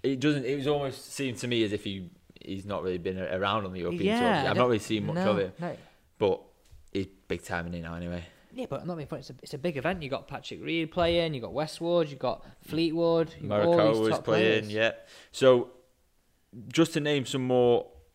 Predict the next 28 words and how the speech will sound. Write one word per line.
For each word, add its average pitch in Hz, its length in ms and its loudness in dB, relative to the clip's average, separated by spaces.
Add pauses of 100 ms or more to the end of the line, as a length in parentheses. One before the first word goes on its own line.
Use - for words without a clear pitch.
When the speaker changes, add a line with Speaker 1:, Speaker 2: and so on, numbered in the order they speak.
(120)
Speaker 1:
of 107 140 -2
the 101 220 2 (180)
more 101 220 0
notable 98 340 0
players 101 320 4
that, 98 340 0
that 101 140 -4
finished 113 220 -2
in 107 60 -4
the 98 100 -8
top - 140 -2
fifteen. 107 340 -2
So 92 60 -8
you 98 60 2
have 95 80 -2
Fleetwood 127 520 2
fourth, 113 640 4 (380)
Morikawa 110 560 4
fifth. 110 360 0
So 107 100 6
this 127 200 2
is 117 120 2
in 120 100 0
the 113 180 6
race 113 280 6
to - 60 -10
Dubai. 95 480 4
Speaker 2:
Yeah. 127 160 -12